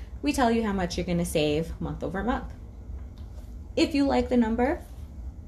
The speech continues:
and you say yes, we do a pre-qualification. So, um, because we want you to own the system rather than lease it,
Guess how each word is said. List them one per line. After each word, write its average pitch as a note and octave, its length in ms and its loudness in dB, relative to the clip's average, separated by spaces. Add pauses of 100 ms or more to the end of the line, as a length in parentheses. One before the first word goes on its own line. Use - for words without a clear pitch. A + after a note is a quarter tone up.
(360)
and A3+ 180 6
you A#3 80 4
say A#3 200 2
yes, G3+ 440 0 (560)
we A#3 200 6
do A3+ 640 0
a G#3 80 0
pre-qualification. - 1040 -4 (460)
So, E3 580 4 (240)
um, F3 520 4 (640)
because G#3+ 800 2 (960)
we G#3 140 4
want G3+ 280 2
you F#3+ 80 0
to - 140 -2 (220)
own A#3+ 320 6
the F3+ 80 2
system F3 460 -4
rather E3+ 260 0
than E3 220 -2
lease C#4 260 0
it, F3 300 -2